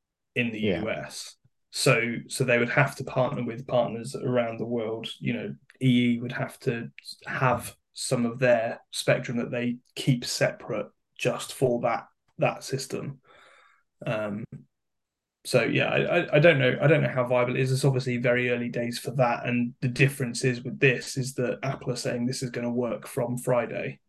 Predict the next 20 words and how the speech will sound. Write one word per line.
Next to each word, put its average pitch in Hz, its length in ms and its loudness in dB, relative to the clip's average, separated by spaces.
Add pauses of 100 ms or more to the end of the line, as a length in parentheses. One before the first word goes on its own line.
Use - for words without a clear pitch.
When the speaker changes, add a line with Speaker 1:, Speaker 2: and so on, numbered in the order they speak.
(140)
Speaker 1:
or - 100 -6
from 120 240 -6
next - 200 -8
week. 113 400 -6 (640)
Um, 110 540 -4
whereas 113 400 0
obviously 123 500 -6 (240)
that 143 340 -2
stuff - 360 -4
isn't 120 360 -4
kind 120 160 -8
of 120 80 -6
ready 123 200 -6
to 135 100 -6
go 127 160 2
yet. 151 400 4
I, 120 60 -6 (180)
I - 40 -6
don't - 200 -8
know. 80 200 -12